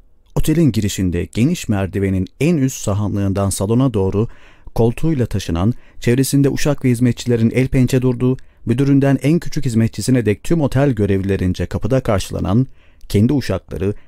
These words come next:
yığınla bavulu ve sandıklarıyla oteli birbirine katan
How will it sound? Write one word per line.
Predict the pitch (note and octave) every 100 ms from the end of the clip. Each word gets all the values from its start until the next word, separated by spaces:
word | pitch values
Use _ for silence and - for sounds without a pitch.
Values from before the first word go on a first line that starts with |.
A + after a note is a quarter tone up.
| -
yığınla | G#2 B2 D#3+ D#3 B2+
bavulu | A#2+ A#2 C3 A#2+
ve | A#2
sandıklarıyla | G2+ G#2+ A2 A2+ A2 A2
oteli | G2+ A2+ G#2
birbirine | G2 G#2 G#2 G#2
katan | B2+ B2 B2